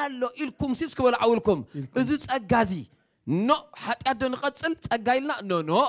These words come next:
Speaker 1: ኣይፋል። ንሓጢኣት መይትና ከመይ ኢልና ብሓጢኣት ንቕጽል? ኣብ ሓጢኣት ኣይንነብርና ንሕና። ሓጢኣት ግን ክንገብር ተፈቒድልና ኣይኮነን።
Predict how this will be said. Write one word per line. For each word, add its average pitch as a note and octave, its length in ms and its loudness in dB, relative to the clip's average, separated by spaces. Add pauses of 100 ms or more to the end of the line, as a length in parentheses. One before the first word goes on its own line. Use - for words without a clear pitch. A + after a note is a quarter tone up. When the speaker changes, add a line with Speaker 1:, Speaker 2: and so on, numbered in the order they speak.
(300)
Speaker 1:
ኣይፋል። E3 480 0 (640)
ንሓጢኣት G3+ 500 -4
መይትና A#3+ 360 2
ከመይ A#3+ 260 -4
ኢልና G#3+ 160 -6
ብሓጢኣት A3+ 500 -4 (280)
ንቕጽል? D3 500 -12 (580)
ኣብ F3+ 120 -4
ሓጢኣት - 480 -14
ኣይንነብርና D3 720 -14
ንሕና። G#2 260 -20 (560)
ሓጢኣት G#3 380 -16
ግን G#3+ 160 -18
ክንገብር F3+ 480 -16
ተፈቒድልና G3 600 -20
ኣይኮነን። C3 360 -16